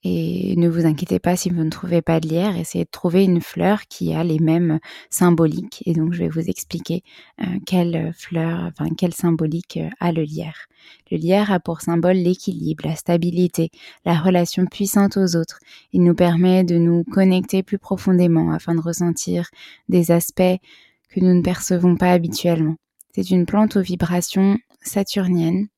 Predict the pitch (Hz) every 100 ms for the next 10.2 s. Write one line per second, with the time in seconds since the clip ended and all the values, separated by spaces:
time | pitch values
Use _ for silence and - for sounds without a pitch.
0 | _ _ _ _ _ _ _ _ _ _
1 | - - - 208 214 - - 190 - -
2 | - - - _ - 196 190 190 180 202
3 | 226 220 - 180 185 220 233 - 180 170
4 | 165 190 190 170 156 170 175 160 156 160
5 | 165 _ _ - _ _ - 175 - 180
6 | 175 170 165 - 196 202 180 170 - 180
7 | 175 - - 170 180 - - - _ -
8 | 185 175 175 175 - 190 202 _ 202 196
9 | 196 180 180 175 165 - - 185 180 170
10 | 165